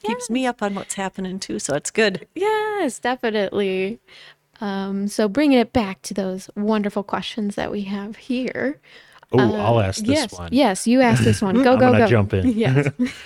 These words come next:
Speaker 3: So we talked a little bit about your background with art, but w-, do you have, like, an early art memory, like,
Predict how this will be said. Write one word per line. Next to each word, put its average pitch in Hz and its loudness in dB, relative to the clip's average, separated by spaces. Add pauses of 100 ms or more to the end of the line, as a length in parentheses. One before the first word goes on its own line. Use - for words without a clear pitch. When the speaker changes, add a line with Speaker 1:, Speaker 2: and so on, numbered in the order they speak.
(200)
Speaker 3:
So 123 6
we 117 6
talked 127 2
a 120 0
little 117 4
bit 113 4
about 107 2
your 104 0
background 92 -2
with 92 -8
art, 90 -4
but 87 -2
w-, - -14
do 110 -2
you 123 2
have, 135 0 (180)
like, 107 -2
an 104 -4
early 107 0 (100)
art 101 -4
memory, 113 -2
like, 92 -6